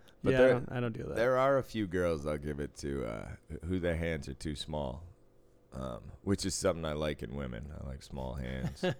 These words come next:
Speaker 2: <laughs> It makes you feel bigger.
Speaker 1: Yeah, it makes
Speaker 2: Yeah,
Speaker 1: me, yeah,
Speaker 2: nice.
Speaker 1: it's like a baby holding an apple.
Speaker 2: <laughs>
Speaker 1: Um, <laughs>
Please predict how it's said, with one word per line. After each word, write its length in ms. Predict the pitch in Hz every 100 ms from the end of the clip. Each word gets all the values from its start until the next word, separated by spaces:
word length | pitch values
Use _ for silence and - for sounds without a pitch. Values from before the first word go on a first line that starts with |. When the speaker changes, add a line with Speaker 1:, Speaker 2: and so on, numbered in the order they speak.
| 170
Speaker 2:
<laughs> 260 | - 156 143
It 320 | 131 123 110
makes 280 | 117 117 120
you 40 |
feel 200 | 120 123
bigger. 240 | 117 127 123
Speaker 1:
Yeah, 360 | 104 101 95
it 80 | -
makes 260 | 98 120 113
Speaker 2:
Yeah, 60 |
Speaker 1:
me, 260 | 101 85 82
yeah, 60 | 80
Speaker 2:
nice. 80 | 64
Speaker 1:
it's 140 | 58 76
like 100 | 71
a 120 | 71 - -
baby 280 | 78 76
holding 300 | 71 76 71
an 80 | 69
apple. 380 | 78 76 76 73 - -
Speaker 2:
<laughs> 240 | 202 160
Speaker 1:
Um, 480 | - 95 95 87 73 78 - - - -
<laughs> 300 | 107 - -